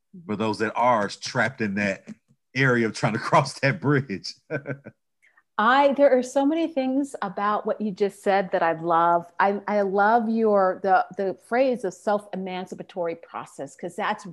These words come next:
Speaker 1: really what this identity model and developing critical consciousness is. And so I appreciate you naming that.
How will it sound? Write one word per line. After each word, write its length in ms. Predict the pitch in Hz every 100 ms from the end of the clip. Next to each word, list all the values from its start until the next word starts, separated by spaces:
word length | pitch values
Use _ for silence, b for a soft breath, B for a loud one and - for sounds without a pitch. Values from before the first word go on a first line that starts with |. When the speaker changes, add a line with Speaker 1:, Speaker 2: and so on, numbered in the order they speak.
| -
Speaker 1:
really 340 | 220 233 226
what 260 | 202 190 190
this 200 | 180 -
identity 440 | 170 170 175 165
model 440 | 165 151 160 170 165
and 160 | 165 - B B
developing 440 | 175 175 170 170 165
critical 420 | - 165 165 160
consciousness 640 | - 165 160 151 156 160 -
is. 460 | 165 - 127 156 -
And 160 | 175 170
so 160 | 190
I 60 | 170
appreciate 680 | 170 - 240 240 214 196
you 220 | 180 180 170
naming 560 | 160 170 196 196 175
that. 240 | 151 131